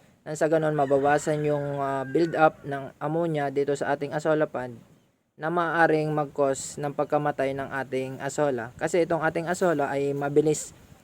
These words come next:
mag-produce ng nitrogen and natatransform ito into am-, ah, an ammonia. So, number three, natin tandaan na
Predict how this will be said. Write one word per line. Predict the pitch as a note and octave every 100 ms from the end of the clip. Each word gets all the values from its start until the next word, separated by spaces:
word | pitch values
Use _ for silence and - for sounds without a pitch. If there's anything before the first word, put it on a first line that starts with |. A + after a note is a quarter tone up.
| -
mag-produce | D3+ C3 E3+ D#3 D#3+ E3+
ng | D3+ D3+
nitrogen | D#3+ D#3+ E3+ D3+ C#3+ C#3 C#3 - - - D3+
and | D3+ D#3 D#3+
natatransform | E3 E3 E3+ E3 D#3 D#3+ D#3 D3+
ito | D#3 C#3+ C#3 D3
into | D3 D3
am-, | C3+ C#3+ C#3+ -
ah, | C#3+ C#3+ C#3 C#3 C#3+ - -
an | D3 C#3+
ammonia. | C#3+ D3 D3 C3+ B2 - - - _ _ - _ _ _ _ _ _ D3+
So, |
number | D#3 F3+ G3 G3+
three, | - F#3+ F#3 F#3+ - - _ -
natin | E3 E3+ F3+ F3
tandaan | F3 F3 D#3 D#3
na | D3+ D3 D3 D3